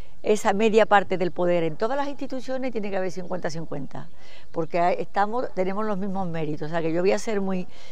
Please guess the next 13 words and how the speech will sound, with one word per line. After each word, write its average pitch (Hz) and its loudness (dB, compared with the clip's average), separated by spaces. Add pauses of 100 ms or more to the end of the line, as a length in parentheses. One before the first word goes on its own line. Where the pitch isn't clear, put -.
(360)
pues 185 4
yo 214 8
pienso 247 4
que 247 2
las 185 4
jóvenes, 233 0
mm, 208 -4 (680)
que 190 2
yo 220 2
tengo 277 6
en 214 4
mi 190 0
asociación, 190 0